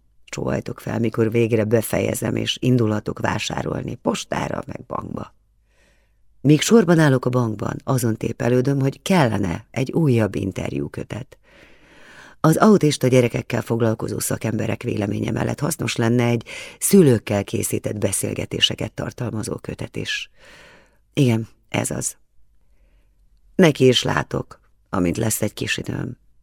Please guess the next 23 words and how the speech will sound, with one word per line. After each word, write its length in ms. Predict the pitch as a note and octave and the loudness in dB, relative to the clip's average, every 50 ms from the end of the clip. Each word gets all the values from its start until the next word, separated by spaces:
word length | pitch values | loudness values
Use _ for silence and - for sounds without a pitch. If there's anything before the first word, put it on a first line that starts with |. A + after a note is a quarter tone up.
| _ _ - - - - - - - - - - - - - | _ _ -20 -20 -20 -18 -18 -16 -16 -16 -16 -16 -18 -4 -2
A 80 | - | 2
szülők 340 | E3+ - G#3 F#3+ F3+ E3 - | 4 6 8 8 8 6 6
óriási 460 | F3+ F#3+ G3 E3 D3 C3 B2+ - - | 6 6 8 8 6 6 4 2 0
tapasztalattal 760 | - A2+ G#2+ - G#2+ A2 - - A2+ G#2+ A2+ - _ - G#2+ | -2 -2 -2 -2 -4 -4 -4 -4 -4 -4 -4 -6 _ -6 -4
rendelkeznek, 880 | G#2+ G2+ - G#2+ A2 - - G#2+ - - - - - - - - - - - | -4 -4 -4 -4 -6 -6 -6 -6 -6 -6 -8 -8 -8 -8 -8 -8 -10 -10 -4
de 500 | B2 B2+ D3 C#3+ C3+ C#3 C#3 C3 - - - | 2 4 6 8 8 8 6 4 4 2 2
minden 400 | - F#3+ G#3 G3+ G3 G3 F#3+ F3 | 4 6 6 8 8 6 6 6
család 360 | - D#3+ D#3 D#3 D3 C3+ B2+ | 4 4 4 4 4 4 4
másképpen 640 | C#3 C3+ B2+ A#2 - - - G2 - - F#2 G2+ | 2 0 0 0 -2 -4 -6 -6 -4 -4 -6 -4
birkózik 500 | A2 - - - - - - G#2 A#2+ - | -2 -4 -4 -4 -4 -4 -4 -4 -4 -4
meg 160 | - A#2+ A2 | -4 -2 -2
a 80 | A2 A2 | -2 -2
különleges 640 | - - D3 A#2+ A2+ G#2+ G#2 G#2 G2+ F#2 F2 - - | -2 0 2 2 2 2 2 0 0 -2 -4 -4 -4
odafigyelést 680 | - - - - - - - - - - - - - | -6 -6 -6 -6 -6 -6 -6 -4 -4 -4 -4 -4 -4
igénylő 360 | - - A2 G#2+ G#2 G#2+ - A2+ | -6 -4 -4 -4 -4 -4 -6 -8
feladattal. 800 | - - - - - - - - - _ - - A#2 - - - - - - - - - - _ _ _ _ _ _ _ _ _ _ _ | -6 -6 -4 -4 -4 -4 -6 -8 -10 _ -10 -8 -8 -8 -8 -10 -14 -20 -20 -20 -20 -20 -20 _ _ _ _ _ _ _ _ _ _ _
Így 200 | - C#3 C#3 C3+ | 4 6 6 8
egy 160 | C#3 C3+ B2 | 8 6 6
ilyen 240 | C#3 C#3+ C3+ A#2+ A2 | 6 6 6 4 4
könyvvel 420 | G#2+ - A2+ A2 A2+ A2 A2 A2 | 2 2 2 2 2 2 0 0
egymást 540 | - - - A2+ A2 A2 G#2 G2 G2+ - - | 0 0 -2 0 0 0 0 -2 -2 -4 -6
is 100 | - - | -4 -2
segíthetik. 800 | - - A2+ A2 - - - - - - - - - - - - | -2 -2 -2 -4 -8 -8 -10 -10 -10 -10 -10 -10 -12 -12 -14 -18